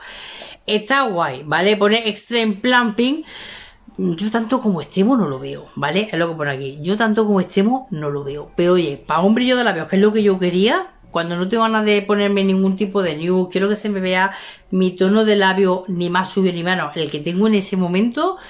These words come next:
tiro de brillo de labios, tenía ganas de uno, me compré este súper barato y súper bien. Así que... Eso.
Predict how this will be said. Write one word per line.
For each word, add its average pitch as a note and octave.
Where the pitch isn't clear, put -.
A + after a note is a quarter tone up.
tiro G3+
de A#3
brillo G3
de E3+
labios, G#3+
tenía E3
ganas G#3+
de F3+
uno, B3
me D3+
compré D#3
este C#3+
súper C#3
barato E3
y F#3+
súper D3+
bien. C3+
Así F3
que... D3
Eso. C4+